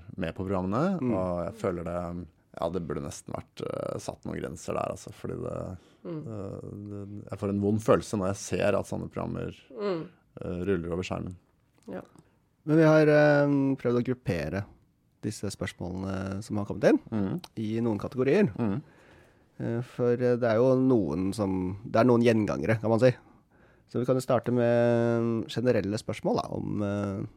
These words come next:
Speaker 2: rapporten.
Speaker 1: Mm.
Speaker 2: For eksempel, eh, er det noen som lurer på hvorfor myndighetene egentlig gidder å gi detaljerte råd til befolkningen?
Speaker 1: Mm. Jo, det er jo fordi kostholdet er en av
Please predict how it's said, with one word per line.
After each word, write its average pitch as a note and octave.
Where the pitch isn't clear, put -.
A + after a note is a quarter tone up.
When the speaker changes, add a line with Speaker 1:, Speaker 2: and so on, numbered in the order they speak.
Speaker 2:
rapporten. A#2+
Speaker 1:
Mm. B2+
Speaker 2:
For B2+
eksempel, A#2+
eh, A2+
er A#2
det G#2+
noen A2+
som A2+
lurer A2+
på A2
hvorfor G#2
myndighetene G#2
egentlig F#2
gidder G2
å -
gi F#2+
detaljerte G2+
råd F#2+
til G#2
befolkningen? A#2
Speaker 1:
Mm. B2+
Jo, E3+
det D3+
er F#2
jo G3
fordi A#3+
kostholdet A2+
er G#2
en G2+
av G2+